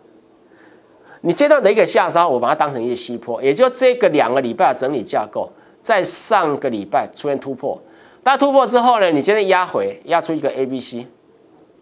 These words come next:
所以还是一样啊，我持续做多，<laughs> 哈哈，我一样持续做多。哦，我今天，呃，就依序我早上给你的那一张图，我说你进来的话，大概拐拐到三五，哦，这两个位置，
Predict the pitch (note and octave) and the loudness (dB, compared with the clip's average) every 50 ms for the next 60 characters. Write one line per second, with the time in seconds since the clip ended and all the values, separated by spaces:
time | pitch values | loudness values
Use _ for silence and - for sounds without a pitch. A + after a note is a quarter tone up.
0 | _ _ _ - - A3+ G#3+ F3 - - D#3+ F3+ F#3 - A3+ F3+ F3 G3+ F#3+ F3 | _ _ _ -6 -2 -2 -2 -2 -2 -2 -2 -2 -2 -4 -8 -4 -4 -2 -2 -2
1 | D#3+ D#3+ - C3 A2+ - B2+ C3 D#3 D#3 D#3+ D#3+ C3+ - B2+ B2+ C#3 - - - | -6 -8 -10 -12 -10 -8 -8 -8 -8 -6 -6 -8 -8 -8 -12 -14 -14 -16 -18 -18
2 | - - G#3+ D#3+ - - - - - - - - - - - - - D#3+ F#3 A#3+ | -8 -4 -2 -2 -2 -4 -6 -10 -20 -20 -20 -20 -10 -10 -2 0 2 2 4 2
3 | G3+ - - - D#3+ F3+ F#3 F3 - F#3+ E3+ D#3 A2+ D#3 D3+ E3+ - - - - | 2 2 0 0 2 2 2 2 4 2 2 2 2 0 -2 -2 -6 -12 -20 -20
4 | - - - - - - D3 C#3+ C#3+ - G#3+ - G#3+ A3 A3 A3+ A3 A3+ F#3+ - | -20 -20 -20 -12 -2 2 2 4 4 4 2 4 4 4 4 2 0 0 -2 0
5 | D#3+ D3+ C#3+ C#3 C3+ C3+ C3+ C3+ C3+ C3+ C#3 C#3 C3+ B2 - - G3+ G3+ - - | 2 4 4 4 4 4 4 4 4 4 2 2 0 -4 0 0 0 0 0 -4
6 | F#3+ G3 G3+ F#3 - G3 D#3+ B2 C3 B2+ B2 A#2+ A#2 A#2 A#2 - - C#3+ C3 D#3+ | -6 -6 -4 -2 0 0 0 0 0 2 2 4 2 2 -2 -2 -2 0 2 2
7 | F#3 E3+ C3+ D3+ D3+ E3 C3 A2+ A#2 C3+ D#3 D#3+ D3+ - C#3+ D3 D#3 D#3 - G#2 | 0 2 2 2 2 2 2 2 2 2 2 2 2 0 -2 -2 -2 -6 -10 -14
8 | F2+ - G#2 G#2 - D3+ D#3 D3+ G#2 F#2 - - - E3 C3 F#2+ D#2+ E2+ F2 - | -12 -10 -8 -4 -2 -2 -2 -4 -8 -14 -10 -6 -4 -2 -2 -2 -6 -8 -6 -6
9 | A#2+ G2+ - - G#3+ A#3 - - A2 A#2 A#2+ - G#2 - - _ _ _ _ _ | -6 -4 -2 0 0 0 0 0 0 0 2 0 -2 -2 -6 _ _ _ _ _
10 | _ - C#3 A#2+ - - G#2 A2+ A#2 F#2 - - _ _ _ _ _ _ - - | _ -4 -4 -4 -2 -4 -6 -6 -6 -10 -14 -18 _ _ _ _ _ _ -20 -16
11 | G2 - D3+ B2+ G#2+ F#2 F#2+ F#2+ G#2+ A#2+ A#2 A2+ - A#2 F#2 | -6 -4 -2 -2 -2 -4 -4 -4 -4 -4 -4 -4 -6 -10 -12